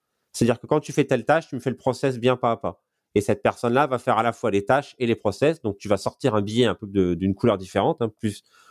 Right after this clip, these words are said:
on va dire plus violet que, que, que rougeâtre, si tu vois ce que je veux dire. Euh, mais tu vas avoir à la fois les tâches faites et les S O P. Et après,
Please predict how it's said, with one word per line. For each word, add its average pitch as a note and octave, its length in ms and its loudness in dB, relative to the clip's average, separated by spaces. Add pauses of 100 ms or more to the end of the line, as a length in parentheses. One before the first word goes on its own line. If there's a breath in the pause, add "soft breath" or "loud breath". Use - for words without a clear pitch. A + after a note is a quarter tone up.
(180 soft breath)
on A2+ 40 4
va A#2+ 40 4
dire A#2+ 180 2
plus D#3 260 -2
violet C#3+ 360 2
que, F#2+ 600 -2
que, F#2+ 220 2
que F#2 140 -4
rougeâtre, G2 480 0
si - 100 -20
tu G#2+ 80 -8
vois G2 60 0
ce - 80 -14
que G2 60 -4
je - 20 -2
veux A2 80 2
dire. D#3+ 100 2 (560 loud breath)
Euh, F#2+ 640 0 (1120)
mais C#3 160 6
tu D#3 160 -12
vas C3 120 2
avoir B2 240 0
à A#2+ 40 2
la A#2+ 100 0
fois - 140 -6
les A#2 120 -4
tâches G#2+ 200 0
faites C3+ 160 0
et A2 60 2
les F#2+ 80 2
S F#3+ 160 -2
O - 20 -2
P. D3+ 180 2
Et G#2 60 2
après, C#3 480 0